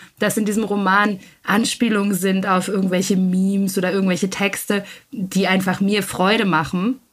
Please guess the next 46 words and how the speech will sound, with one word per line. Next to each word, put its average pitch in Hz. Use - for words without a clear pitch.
So, 202
und 196
wo 196
ich 190
glaube, 185
das 185
macht 190
dann 190
auch 185
der 185
Person 185
Freude, 185
die 180
vielleicht 185
die 185
ein 190
oder 170
andere 180
findet. 196
Es 190
finden 180
ja 175
Leute 165
ganz 170
unterschiedliche 175
Dinge 156
in 160
so 156
einem 147
Roman. 147
Interessant 156
dann 151
auch. 175
Aber 185
ich 202
glaube, 196
nichts 208
davon 185
braucht 185
man, 165
um 185
diesen 175
Roman 160
mit, 170
äh, 202
Freude 175